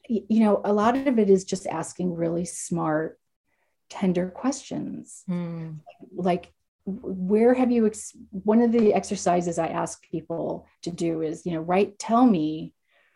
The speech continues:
Speaker 1: right before you make a call, what are your thoughts? What are your feelings? And what is your behavior? And then while you're in the call, what are your thoughts, feelings, and behavior? And then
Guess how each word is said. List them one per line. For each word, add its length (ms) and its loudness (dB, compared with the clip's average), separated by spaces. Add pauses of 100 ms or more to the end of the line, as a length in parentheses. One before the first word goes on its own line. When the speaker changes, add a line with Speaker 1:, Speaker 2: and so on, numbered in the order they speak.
(360)
Speaker 1:
right 300 2
before 260 2
you 120 6
make 200 0
a 60 -6
call, 340 -6
what 180 0
are 60 4
your 240 0
thoughts? 640 -4
What 140 -4
are 20 0
your 140 -2
feelings? 560 -2
And 100 -4
what 140 -2
is 100 -6
your 100 -4
behavior? 720 -10 (400)
And 200 0
then 460 0 (800)
while 420 0
you're 180 0
in 180 2
the 80 4
call, 520 -10 (220)
what 260 2
are 40 2
your 180 2
thoughts, 480 -6
feelings, 400 -6
and 100 -6
behavior? 720 -10
And 120 -2
then 240 -2